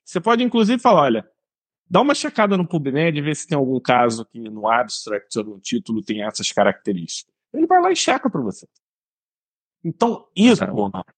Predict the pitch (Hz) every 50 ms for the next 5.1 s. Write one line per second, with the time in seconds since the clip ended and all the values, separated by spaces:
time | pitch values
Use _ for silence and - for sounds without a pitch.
0 | _ _ _ _ _ _ _ _ _ _ _ _ _ - 160 160 - - 233 214
1 | 160 139 156 175 190 185 156 135 - - 135 _ - 170 156 165 165 - - 180
2 | 175 175 160 170 175 165 175 170 165 156 143 170 170 165 - 185 165 120 110 110
3 | 143 165 175 160 120 104 85 - _ _ _ _ _ _ _ _ _ 123 135 135
4 | - 247 254 247 202 175 185 170 - - 127 101 90 87 98 147 180 202 156 104
5 | 87 -